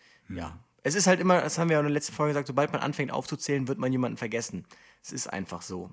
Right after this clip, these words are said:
Speaker 2: Und, ähm,
Speaker 1: Das ist einfach so, ja.
Speaker 2: das ist ja, das ist halt, ähm, immer das Schwierige an der Stelle.
Speaker 1: Für alle, die uns, ähm, aber noch nie gesehen haben oder noch nie treffen konnten,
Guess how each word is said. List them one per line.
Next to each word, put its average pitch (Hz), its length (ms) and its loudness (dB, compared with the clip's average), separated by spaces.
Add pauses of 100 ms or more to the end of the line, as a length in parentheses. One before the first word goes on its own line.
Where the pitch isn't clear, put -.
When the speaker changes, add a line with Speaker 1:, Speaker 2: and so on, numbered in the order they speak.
Speaker 2:
Und, 110 600 -2
ähm, 107 360 0
Speaker 1:
Das 90 100 -14
ist 82 60 -14
einfach 85 200 -18
so, 90 320 -20
ja. 87 80 -16 (360)
Speaker 2:
das - 240 0
ist - 80 0
ja, 120 60 -4 (360)
das 127 240 -2
ist - 140 -2
halt, 123 340 4
ähm, 117 380 -2
immer 123 160 0
das 101 100 -6
Schwierige 107 480 -4
an 95 80 -8
der 95 80 -6
Stelle. 90 360 -8 (840)
Speaker 1:
Für 143 180 4
alle, 208 160 2
die 170 160 -2
uns, 143 440 -2
ähm, 123 300 0
aber 127 280 -4
noch 120 160 -6
nie 180 340 2
gesehen 170 480 -4
haben 110 180 -6
oder 123 160 -4
noch 120 200 -4
nie 147 160 -2
treffen - 420 -4
konnten, 95 340 -2